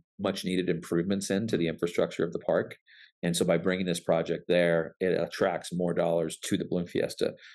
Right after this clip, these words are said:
So that way it's a win-win for everybody there. Um, we're not gonna play games when the Balloon Fiesta is going on. We want, we want people to go to the Balloon Fiesta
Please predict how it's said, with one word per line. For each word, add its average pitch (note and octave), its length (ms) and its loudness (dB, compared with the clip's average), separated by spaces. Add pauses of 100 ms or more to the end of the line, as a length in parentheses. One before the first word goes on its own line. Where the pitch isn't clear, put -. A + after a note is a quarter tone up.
(100)
So - 120 2
that G#2+ 80 6
way G#2+ 80 8
it's F#2+ 100 0
a F#2 40 6
win-win F2 560 -2
for D#2+ 100 0
everybody - 400 -2
there. - 280 -2 (320)
Um, D#2+ 120 2
we're F#2 100 4
not F#2+ 160 0
gonna F2 120 0
play F2+ 220 2
games E2+ 580 -4 (380)
when A#2+ 120 4
the A2 60 4
Balloon G#2 180 0
Fiesta F2+ 220 0
is F2 60 -4
going F2+ 240 2
on. G2+ 100 2
We F#2+ 60 0
want, E2+ 200 -2
we E2+ 80 0
want F2 200 0
people - 200 -4
to - 60 -2
go F2 140 0
to E2+ 60 -2
the E2+ 100 -4
Balloon G2+ 160 2
Fiesta G#2 360 2